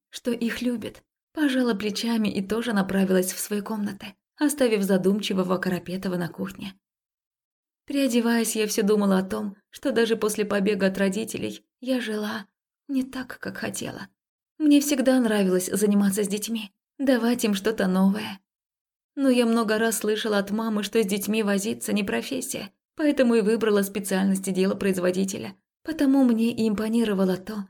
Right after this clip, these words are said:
как Аринка упорно идёт к своей цели. Она хотела быть учительницей,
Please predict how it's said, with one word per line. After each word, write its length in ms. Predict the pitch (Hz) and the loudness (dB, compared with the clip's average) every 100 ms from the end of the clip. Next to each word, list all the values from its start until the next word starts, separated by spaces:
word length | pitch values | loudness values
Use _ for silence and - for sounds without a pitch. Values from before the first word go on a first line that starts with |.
| _ | _
как 240 | - 277 262 | -6 -2 0
Аринка 320 | 220 220 208 | 2 0 0
упорно 560 | 208 196 214 247 226 208 | 0 0 0 2 2 2
идёт 200 | 196 190 | 2 0
к 80 | - | -4
своей 260 | 202 214 | -4 -4
цели. 420 | 214 233 214 196 - _ _ _ | -4 -6 -6 -10 -16 _ _ _
Она 200 | 294 262 | 2 4
хотела 360 | 262 233 226 208 | 2 0 0 2
быть 180 | 202 202 | 0 0
учительницей, 840 | 190 226 220 196 185 - 208 | -4 -6 -4 -2 -2 -4 -12